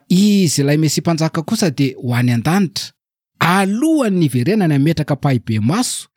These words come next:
ny fanjakany arivo taona eto an-tany. Mandritra izay dia izy vanim-potoana tsy ahafahan'ny olona mifandray amin'Andriamanitra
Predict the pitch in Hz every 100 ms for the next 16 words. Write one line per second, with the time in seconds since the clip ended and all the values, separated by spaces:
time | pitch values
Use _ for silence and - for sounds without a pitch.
0 | _ 127 147 151 165 147 147 156 143 135
1 | 120 - 202 185 147 110 95 117 127 110
2 | - _ _ _ _ _ _ _ _ _
3 | _ _ _ _ _ _ _ _ _ _
4 | _ _ - 123 143 156 180 - 104 120
5 | 240 170 147 147 156 156 - _ _ _
6 | _ - 190 240 240 - 135 139 143 -
7 | 269 269 226 - 196 175 - 180 175 175
8 | 170 233 254 214 185 180 - 147 - 156
9 | 156 156 151 151 147 147 262 208 - -